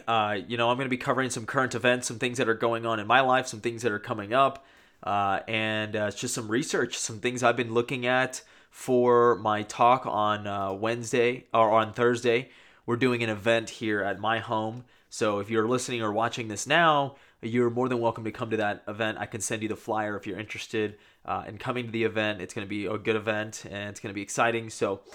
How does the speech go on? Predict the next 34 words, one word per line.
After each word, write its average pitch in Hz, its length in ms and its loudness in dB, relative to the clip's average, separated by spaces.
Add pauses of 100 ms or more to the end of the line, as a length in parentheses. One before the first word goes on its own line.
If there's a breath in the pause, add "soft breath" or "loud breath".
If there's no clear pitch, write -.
(260 loud breath)
uh, 101 340 0
we're 127 180 0
gonna 127 120 -2
be 120 120 0
doing 120 300 0
a 113 40 -4
healing 127 320 -4
arts 127 300 2
thing. 123 340 0
So 120 160 2
it's 113 80 0
gonna 120 80 -8
be 113 80 -2
dedicated 110 540 0
to 104 360 0 (420 soft breath)
kind 165 200 2
of, 135 180 2
um, 113 540 4 (400)
you 151 140 0
know, 127 240 2
uh, 117 160 2 (180)
getting 135 260 2
people 127 360 -2
together 147 680 4
and 110 480 2
talking 139 380 4
about 120 220 2
healing, 131 560 -6 (240 soft breath)
especially 151 380 2
during 127 200 2
a 110 60 -6
time 113 400 -2 (300 soft breath)
like 107 300 0
covid, 160 460 4